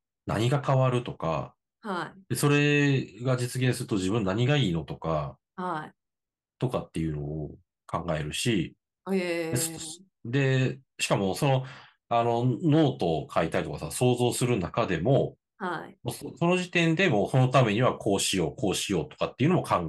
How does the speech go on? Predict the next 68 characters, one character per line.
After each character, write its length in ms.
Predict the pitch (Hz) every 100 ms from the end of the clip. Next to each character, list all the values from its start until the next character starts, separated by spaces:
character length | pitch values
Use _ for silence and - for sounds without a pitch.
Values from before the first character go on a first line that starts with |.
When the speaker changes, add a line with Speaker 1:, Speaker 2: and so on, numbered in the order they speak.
| 80
Speaker 1:
え 60 | 76
て 140 | 80
い 40 |
く 100 | 73
の 80 | 71
よ 60 | 71
ね。 200 | 82 - - _ _
Speaker 2:
は 180 | 190 165
あ、 40 | 170
は 240 | 185 160
あ、 20 |
は 160 | 160 156
あ、 100 | 156
は 240 | 160 160
あ。 80 | - - _
Speaker 1:
う 120 | 90 87
ん。 260 | 71 - - _
で、 320 | 98 107 92 - _ _ _ _ _ _ _ _ _
な 120 | 113
ん 40 | 127
か 80 | 85
ね、 220 | 80 69
こ 280 | - 90 85 -
う、 40 | 110
も 60 |
う 40 | 110
ゴ 260 | 202 233
ー 40 | 143
ル 140 | 98
か 120 | 82
ら、 380 | 80 80 71 67 _ _ -
Speaker 2:
う 40 |
ん。 20 |
Speaker 1:
そ 60 | 196
の 60 | 165
途 180 | 139
中 340 | 135 147 143 143
の 300 | 139 135 131
や 120 | 127
る 140 | 135
こ 140 | 131 131
と 120 | 87
が 100 | 73
全 200 | 110 135
部 80 | 131
繋 240 | - 135
が 100 | 147
っ 100 | 143
て 100 | -
る 100 | 127
か 100 | -
ら、 100 | 80
ゴ 160 | 82 82
ー 60 | 147
ル 40 |
に。 160 | 131 - _ _ _ _
Speaker 2:
う 80 | 185
ん、 160 | 180 190
確 260 | 185 190
か 140 | 151 147
に。 240 | - - _ _ _ _
Speaker 1:
だ 100 | 104
か 140 | 95
ら、 300 | 87 85 - - _ _ _ - - _ _ _ _
な 160 | 82 92
ん 80 | -
か 100 | 78
ね、 260 | 67 -